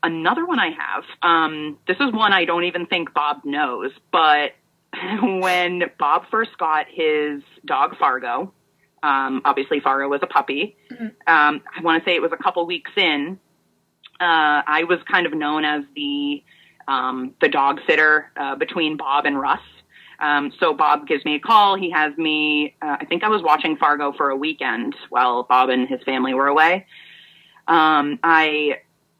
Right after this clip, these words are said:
Speaker 1: go to his house, you know, I'm, I'm doing the typical dog sitting duties, but I was, like, so obsessed with Fargo. And of course, I'm telling all my friends, like, my narp friends, my non-athletic, regular people friends, and, <laughs> um, the girls on the team that, like, "Oh my God, I get to watch Fargo for the first time."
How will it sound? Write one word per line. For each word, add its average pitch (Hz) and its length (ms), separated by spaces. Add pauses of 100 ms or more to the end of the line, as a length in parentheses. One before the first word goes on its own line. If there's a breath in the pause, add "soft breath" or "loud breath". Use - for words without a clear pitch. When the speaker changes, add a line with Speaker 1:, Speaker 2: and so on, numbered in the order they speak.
(180)
Speaker 1:
go 165 140
to 160 80
his 156 100
house, 233 460
you 175 140
know, 147 100
I'm, 143 200
I'm 151 120
doing 175 220
the 165 80
typical 170 420
dog 165 480 (180)
sitting 170 300
duties, 170 480 (320)
but 160 320
I 156 120
was, 156 160
like, 151 180 (100)
so 160 140
obsessed 165 400
with 170 160
Fargo. 160 480
And 160 180
of - 120
course, 151 180
I'm 156 120
telling 147 280
all 143 100
my 139 140
friends, 143 600
like, 143 220
my 139 120
narp 135 340
friends, 139 400
my 135 220
non-athletic, 127 560 (100)
regular 127 320
people 135 240
friends, 131 360
and, 139 240 (180 loud breath)
<laughs> - 180
um, 143 180
the 170 80
girls 151 240
on 151 120
the 143 60
team 151 280
that, 147 140
like, 143 160
"Oh 240 40
my 285 120
God, 302 160
I 277 60
get 277 140
to 262 60
watch 233 260
Fargo 226 260
for 214 100
the 208 80
first 208 180
time." 208 240